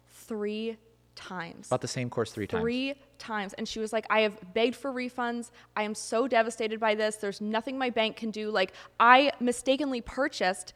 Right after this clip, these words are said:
Speaker 1: three identical classes by the same person because they were sold without my knowledge, like, knowing
Speaker 2: Yeah.
Speaker 1: that they were different." And then I've had lash and brow artists be like, "I took the same lash and brow courses from
Speaker 2: Yeah.
Speaker 1: different people without knowing. No
Speaker 2: Yeah.
Speaker 1: refunds."
Speaker 2: And so that's,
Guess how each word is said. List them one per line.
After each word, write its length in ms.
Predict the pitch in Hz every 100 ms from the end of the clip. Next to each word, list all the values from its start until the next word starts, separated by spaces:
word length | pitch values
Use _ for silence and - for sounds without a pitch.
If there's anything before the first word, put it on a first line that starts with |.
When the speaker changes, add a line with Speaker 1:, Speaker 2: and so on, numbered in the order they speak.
| - -
Speaker 1:
three 480 | - - 247 285 -
identical 640 | 247 202 240 262 262 254
classes 840 | - - 226 269 - 185 160 190 - - - - 208
by 340 | 226 226 226 -
the 80 | 240
same 420 | 233 - 240 262 277
person 580 | - 269 285 190 175 190 - _
because 480 | 233 - - 254 240
they 160 | 233
were 140 | 208 208
sold 320 | - 240 220
without 720 | 190 214 - 214 233 - -
my 260 | 214 214 208
knowledge, 600 | 202 190 214 175 175 - -
like, 280 | 202 175 -
knowing 600 | 196 196 214 175 165 175 127
Speaker 2:
Yeah. 200 | 190 160 -
Speaker 1:
that 100 | 208
they 80 | 190
were 120 | 196
different." 340 | 247 - - -
And 120 | 240
then 80 | 233
I've 100 | 240
had 140 | 226
lash 240 | 214 208
and 100 | 208
brow 200 | 208 220
artists 260 | 262 208 -
be 60 | 196
like, 180 | 190 -
"I 120 | 233
took 180 | 302 269
the 60 |
same 220 | - 220 208
lash 200 | 208 214
and 120 | 202
brow 260 | 185 254
courses 460 | 392 - 160 - -
from 100 | -
Speaker 2:
Yeah. 80 | 117
Speaker 1:
different 240 | 131 143
people 260 | - - 82
without 280 | - - -
knowing. 180 | - -
No 140 | 208 175
Speaker 2:
Yeah. 120 | 147
Speaker 1:
refunds." 300 | 240 - - -
Speaker 2:
And 100 | 151
so 80 | 180
that's, 220 | 170 175